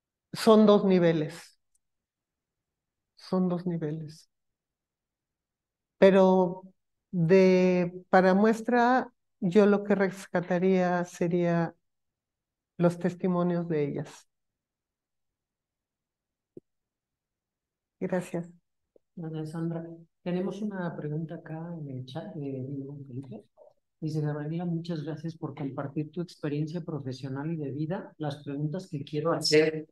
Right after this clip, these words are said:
Speaker 2: son en relación al documental, cómo planear, organizar, seleccionar y registrar los sonidos.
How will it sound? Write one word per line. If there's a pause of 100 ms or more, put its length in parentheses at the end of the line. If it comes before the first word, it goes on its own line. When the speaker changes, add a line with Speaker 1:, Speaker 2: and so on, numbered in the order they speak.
(340)
Speaker 2:
son
en
relación
al
documental,
cómo
planear,
organizar,
seleccionar
y
registrar
los
sonidos.